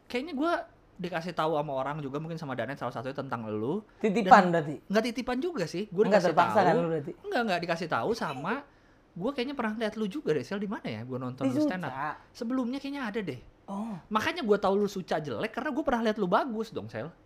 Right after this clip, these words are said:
Speaker 2: Oh, iya, iya.
Speaker 1: Kalau gua baru lihat lu di Suca, pasti gua bilang, "Lu mungkin itu bagus kali." <laughs> Karena gua tahu lu biasanya bagus,
Speaker 2: Heeh.
Speaker 1: kenapa di Suca jadi jelek gitu loh.
Speaker 2: Oh, iya, iya, iya.
Speaker 1: Heeh, makanya gua waktu itu kan,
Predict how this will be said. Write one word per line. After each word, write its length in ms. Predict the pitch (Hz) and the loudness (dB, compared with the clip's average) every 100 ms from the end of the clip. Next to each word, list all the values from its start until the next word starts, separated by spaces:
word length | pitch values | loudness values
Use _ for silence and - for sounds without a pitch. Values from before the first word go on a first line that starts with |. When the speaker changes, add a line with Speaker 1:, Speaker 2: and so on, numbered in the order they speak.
| _ | _
Speaker 2:
Oh, 120 | 254 | 2
iya, 200 | 214 156 | 2 0
iya. 60 | 147 | 2
Speaker 1:
Kalau 160 | 175 196 | 4 6
gua 120 | 208 | 8
baru 160 | 202 | 10
lihat 140 | 214 208 | 8 8
lu 100 | 214 | 4
di 80 | 196 | 2
Suca, 220 | 190 349 | 0 0
pasti 180 | 269 349 | 0 2
gua 140 | 233 | 2
bilang, 220 | 190 269 | 2 0
"Lu 100 | 339 | 0
mungkin 200 | 302 247 | -2 -2
itu 140 | 247 277 | -2 0
bagus 460 | 170 277 254 202 | 2 2 0 -2
kali." 320 | - 131 107 - - - - - | -2 -2 -4 -8 -16 -20 -20 -16
<laughs> 100 | - - 220 208 - - - | -2 0 2 -2 -8 -8 0
Karena 180 | 247 285 | 2 2
gua 160 | 269 277 | 4 6
tahu 260 | 233 233 | 8 8
lu 200 | 220 226 | 8 6
biasanya 420 | 190 196 269 190 | 6 4 4 2
bagus, 680 | 185 135 107 123 117 160 160 | 2 2 0 -6 0 2 4
Speaker 2:
Heeh. 220 | 196 202 | 2 -2
Speaker 1:
kenapa 320 | - 151 143 | -2 -2 2
di 100 | 170 | 0
Suca 240 | 175 151 226 | -2 -4 -2
jadi 160 | 202 | -2
jelek 300 | 202 233 247 196 | 0 2 2 0
gitu 300 | 254 - 208 | -6 0 2
loh. 300 | 135 104 101 | 2 -2 0
Speaker 2:
Oh, 100 | 185 | 2
iya, 240 | 196 170 | 4 4
iya, 180 | 165 160 | 4 4
iya. 40 | |
Speaker 1:
Heeh, 420 | 233 285 240 208 185 | 4 2 2 2 0
makanya 240 | 175 170 254 | -2 -2 -2
gua 140 | 262 | -4
waktu 140 | 277 - | -6 -10
itu 100 | |
kan, 120 | 302 | -12